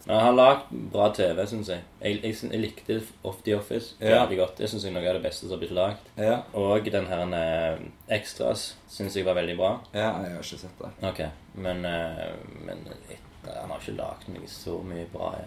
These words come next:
Speaker 1: eh. Ellers så likte jeg jo podcastene,
Speaker 2: Ok.
Speaker 1: der han gjør narr av han, eh, Carl Pilkington.
Speaker 2: Ja, det er en sånn mobbementalitet.
Speaker 1: Mm.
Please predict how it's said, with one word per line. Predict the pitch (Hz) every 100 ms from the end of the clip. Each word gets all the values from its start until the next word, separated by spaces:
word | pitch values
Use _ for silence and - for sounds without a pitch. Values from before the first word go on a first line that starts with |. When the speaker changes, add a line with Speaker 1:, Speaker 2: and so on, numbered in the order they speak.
| 98 -
Speaker 1:
eh. | - - - - - - - - - - - - -
Ellers | 101 101 107
så | 104 113
likte | 101 107
jeg |
jo | 92
podcastene, | - 95 - 104 - 95 85 - - - -
Speaker 2:
Ok. | 107 90 87
Speaker 1:
der | 98 92
han | 90
gjør | 90 87
narr | 82 78 - 110
av | 90
han, | 87 82 85
eh, | 82 80
Carl | 95
Pilkington. | 90 87 110 98 92 - - -
Speaker 2:
Ja, | 110 113 - -
det | 110
er |
en | 123
sånn | 151 113
mobbementalitet. | 113 113 - 95 120 131 139 135 98 -
Speaker 1:
Mm. | 120